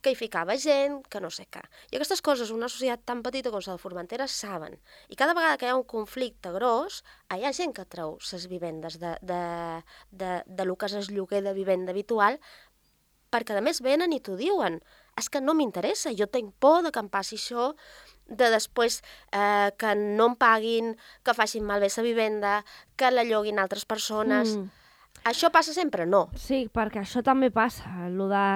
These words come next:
Speaker 2: subllogar, mm, et lloguen una casa per dos mil euros, amb quatre
Speaker 1: Mm.
Speaker 2: habitacions, i tu llogues l'habitació a mil sis-cents, i al final no, no només no pagues, sinó que, a més, guanyes, no?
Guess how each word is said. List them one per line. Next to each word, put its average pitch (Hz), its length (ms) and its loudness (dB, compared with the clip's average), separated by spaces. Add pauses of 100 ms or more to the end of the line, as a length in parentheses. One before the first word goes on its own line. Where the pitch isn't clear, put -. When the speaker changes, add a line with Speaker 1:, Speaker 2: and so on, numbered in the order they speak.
Speaker 2:
subllogar, 214 1040 6
mm, 214 380 -2 (1080)
et 226 220 2
lloguen 254 480 8
una 254 240 4
casa 269 320 8
per 226 180 4
dos 214 220 4
mil 262 160 4
euros, 285 540 6 (180)
amb 214 240 2
quatre 247 300 6
Speaker 1:
Mm. - 20 8
Speaker 2:
habitacions, 269 580 4
i 320 80 2
tu 277 140 0
llogues 277 320 8
l'habitació 277 840 8
a 254 100 10
mil 277 180 2
sis-cents, 247 640 0 (300)
i 262 80 2
al 254 160 8
final 269 460 8
no, 262 420 6
no 240 220 8
només 294 580 8 (100)
no 247 180 10
pagues, 285 460 12
sinó 247 280 8
que, 226 80 6
a 220 80 8
més, 277 400 4
guanyes, 233 500 8
no? 254 160 2